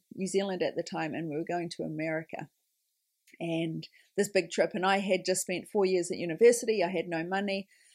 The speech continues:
Uh, I was in Bible school. I had, s-, you know, paid for that.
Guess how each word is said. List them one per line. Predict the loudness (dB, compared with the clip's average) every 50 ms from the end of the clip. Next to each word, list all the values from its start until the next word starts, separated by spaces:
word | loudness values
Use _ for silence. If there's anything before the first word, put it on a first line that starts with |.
| -20 _ _ -4
Uh, | -2 0 0 2
I | 2
was | 0 0 0
in | -4 0
Bible | 4 4 4 6 4 2
school. | 0 -2 0 2 2 4 4
I | 4 2
had, | 2 -2 -4
s-, | -6 -6 -6 -8 _
you | -6 -6 -6
know, | -6 -2
paid | 0 0 0 0 -2
for | -6 -2
that. | 2 4 6 6 4 4